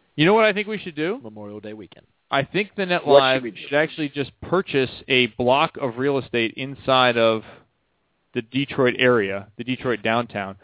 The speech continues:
Speaker 2: Yeah.
Speaker 1: 'cause we have the bankroll to do that. A block of space
Speaker 2: Sweet.
Speaker 1: in downtown Detroit
Speaker 2: Yep.
Speaker 1: might cost us twelve hundred bucks. I think we should purchase a block
Speaker 2: <laughs>
Speaker 1: and we should, uh, we should put down some, some party time there. We should host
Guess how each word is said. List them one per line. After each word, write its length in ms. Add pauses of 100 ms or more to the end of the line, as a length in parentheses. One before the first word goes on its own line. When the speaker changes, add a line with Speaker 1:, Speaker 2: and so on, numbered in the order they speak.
(100)
Speaker 2:
Yeah. 180
Speaker 1:
'cause 200
we 180
have 280
the 80
bankroll 420
to 80
do 140
that. 180
A 60
block 440
of 220
space 360 (100)
Speaker 2:
Sweet. 240
Speaker 1:
in 100
downtown 340
Detroit 380
Speaker 2:
Yep. 80
Speaker 1:
might 240
cost 340
us 160 (460)
twelve 220
hundred 200
bucks. 320 (640)
I 80
think 140
we 80
should 160
purchase 280
a 80
block 460
Speaker 2:
<laughs> 100
Speaker 1:
and 400
we 180
should, 360
uh, 300 (260)
we 80
should 240
put 140
down 360
some, 360 (420)
some 80
party 300
time 220
there. 120
We 80
should 200
host 260